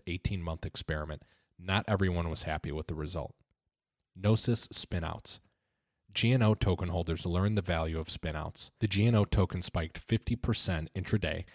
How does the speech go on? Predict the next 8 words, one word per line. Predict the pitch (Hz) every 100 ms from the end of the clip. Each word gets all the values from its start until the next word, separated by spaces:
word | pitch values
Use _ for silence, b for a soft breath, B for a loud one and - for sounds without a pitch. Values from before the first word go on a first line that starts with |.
| B B
after | 101 104 -
the | 123 117
release | 110 92 87 -
of | 101 87
Gnosis | 87 95 104 117 -
Cow | - 90 87
Swap | - 78 -
token | - 71 - 65